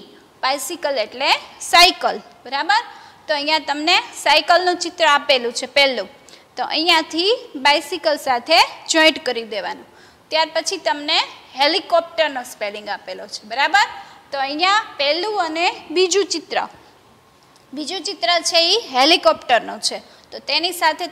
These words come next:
તમારે હેલિકોપ્ટરનો spelling joint કરવાનો છે. ત્યાર પછી એરોપ્લેન આપેલું છે, એ આઈ આર પી એલ એ એન ઈ. તો એરપ્લેન છે એ તમને અહીંયા બીજું ચિત્ર આપેલું છે, બરાબર?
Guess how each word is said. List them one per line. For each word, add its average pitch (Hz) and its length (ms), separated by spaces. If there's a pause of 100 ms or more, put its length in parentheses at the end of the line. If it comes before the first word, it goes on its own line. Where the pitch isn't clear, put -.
તમારે 254 320 (240)
હેલિકોપ્ટરનો 277 640 (100)
spelling 262 400 (220)
joint 302 340
કરવાનો 220 420 (120)
છે. 214 60 (440)
ત્યાર 302 200 (100)
પછી 381 320 (420)
એરોપ્લેન 330 580
આપેલું 208 440
છે, 214 100 (420)
એ - 20 (300)
આઈ 269 240 (220)
આર 294 160 (400)
પી 359 180 (240)
એલ 302 120 (340)
એ - 20 (380)
એન 294 100 (340)
ઈ. 277 80 (460)
તો - 60 (240)
એરપ્લેન 349 460 (140)
છે 302 160 (560)
એ - 100
તમને 294 320
અહીંયા 302 540
બીજું 359 320
ચિત્ર 294 320
આપેલું 208 440
છે, - 140
બરાબર? 285 340